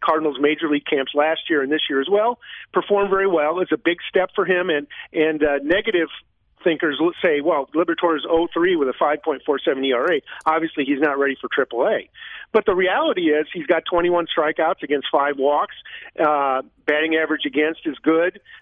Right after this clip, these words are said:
uh, w-, walks plus hits per inning pitch or base runners is w-, about one point three. So,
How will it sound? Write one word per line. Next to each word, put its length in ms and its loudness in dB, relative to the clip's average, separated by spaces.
uh, 80 0
w-, 480 -2
walks 480 2
plus 200 2
hits 200 0
per 160 2
inning 180 -2
pitch 340 0
or 100 0
base 340 0
runners 340 0
is 120 -4
w-, 140 -2
about 300 0
one 140 0
point 320 -4
three. 300 0
So, 220 2